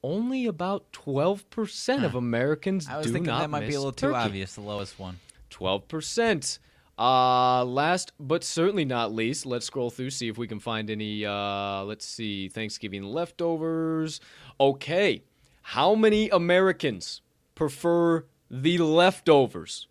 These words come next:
Speaker 1: of the Thanksgiving meal rather than getting around the
Speaker 2: Oof.
Speaker 1: table and sitting and having
Speaker 2: Oof.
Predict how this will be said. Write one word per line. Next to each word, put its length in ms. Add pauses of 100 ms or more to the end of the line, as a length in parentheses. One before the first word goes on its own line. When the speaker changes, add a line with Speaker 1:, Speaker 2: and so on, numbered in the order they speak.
(140)
Speaker 1:
of 160
the 80
Thanksgiving 720
meal 320 (440)
rather 360
than 180
getting 380
around 480
the 80
Speaker 2:
Oof. 60
Speaker 1:
table 440
and 100
sitting 360
and 100
having 400
Speaker 2:
Oof. 60